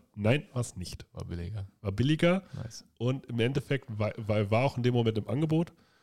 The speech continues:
Speaker 2: Ja.
Speaker 1: Ähm, ja, und im Endeffekt, ja, totaler Quatsch.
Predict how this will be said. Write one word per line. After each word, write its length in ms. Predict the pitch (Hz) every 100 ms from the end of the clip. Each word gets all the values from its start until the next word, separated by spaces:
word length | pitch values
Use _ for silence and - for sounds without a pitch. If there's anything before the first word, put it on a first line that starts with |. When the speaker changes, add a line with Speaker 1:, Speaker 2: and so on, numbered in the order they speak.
| _
Speaker 2:
Ja. 160 | 90 90 - -
Speaker 1:
Ähm, 540 | 117 113 113 110 110 _ _ _ -
ja, 120 | 104
und 100 | 101
im 80 | 101
Endeffekt, 460 | 104 - 101 - _ _ _ -
ja, 280 | - - - _
totaler 240 | - - -
Quatsch. 280 | - -